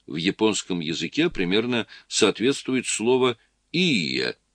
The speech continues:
которое несёт в себе заряд формальности и категоричности.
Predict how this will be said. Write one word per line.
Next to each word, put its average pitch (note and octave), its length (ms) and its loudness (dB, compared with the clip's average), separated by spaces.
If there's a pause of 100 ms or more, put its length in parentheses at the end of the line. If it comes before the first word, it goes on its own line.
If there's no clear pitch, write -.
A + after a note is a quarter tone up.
(580)
которое G#2 540 6
несёт G#2+ 480 2
в - 60 -6
себе G2 260 2
заряд G2 440 4
формальности A2 1040 -2
и G2+ 220 -4
категоричности. D2+ 1000 -4